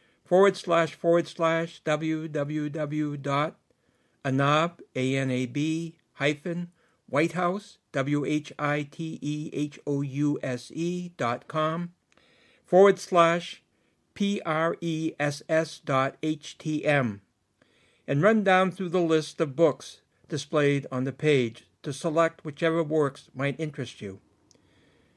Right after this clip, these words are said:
First, click on the image of the book in which you are interested, and you will be taken to a page that will give you a brief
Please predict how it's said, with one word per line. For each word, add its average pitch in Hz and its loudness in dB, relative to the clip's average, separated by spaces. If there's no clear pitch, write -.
First, 185 4
click - 0
on 151 0
the 160 -2
image 175 2
of 165 -4
the 175 -2
book 156 0
in 131 -4
which 143 -2
you 160 0
are 165 2
interested, 151 -4
and 156 -2
you 202 2
will 214 0
be 190 -4
taken 190 -2
to 190 0
a 185 0
page 143 0
that - -6
will 160 -6
give 156 -4
you 165 0
a 165 -2
brief 170 -4